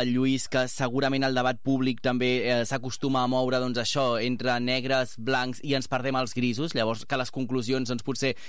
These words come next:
mai s'acaben de centrar suficient perquè ens quedem, doncs, en aquests dos extrems que et preguntava el Lluís?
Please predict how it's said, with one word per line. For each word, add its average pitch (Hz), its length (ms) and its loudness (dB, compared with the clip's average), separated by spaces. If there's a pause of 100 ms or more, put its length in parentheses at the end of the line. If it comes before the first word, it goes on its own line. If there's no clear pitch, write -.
(120)
mai 139 240 0
s'acaben 135 320 -2
de 135 100 0
centrar 135 320 -2
suficient 131 560 -2 (240)
perquè 123 240 -2
ens 120 140 -6
quedem, 123 160 2
doncs, 123 180 0
en 120 140 0
aquests 120 220 -4
dos 117 100 -2
extrems 107 320 -4
que 127 160 2
et - 80 -6
preguntava 101 400 -2
el 95 80 -4
Lluís? 98 240 -4